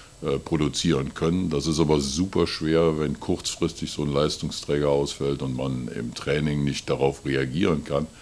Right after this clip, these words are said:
Und das Spiel verändert sich, also gerade wenn Jaquan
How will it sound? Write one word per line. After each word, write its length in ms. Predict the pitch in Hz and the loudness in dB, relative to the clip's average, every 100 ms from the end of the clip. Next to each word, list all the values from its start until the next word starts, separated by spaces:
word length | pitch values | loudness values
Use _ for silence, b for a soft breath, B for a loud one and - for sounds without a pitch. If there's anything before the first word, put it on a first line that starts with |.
| B B B B | B B B B
Und 160 | 69 | -2
das 140 | 73 78 | 0 0
Spiel 500 | - - 104 104 98 | -2 0 6 8 6
verändert 720 | - 69 - 85 90 82 76 | 4 0 2 4 6 6 4
sich, 440 | - 76 - - - B B | 0 -2 -2 -8 -12 B B
also 200 | - 67 | -10 -8
gerade 460 | 65 67 73 78 73 | -4 4 4 4 2
wenn 340 | 71 67 65 | 2 0 -4
Jaquan 680 | 58 64 - 73 85 82 - | -4 -6 -4 2 4 4 0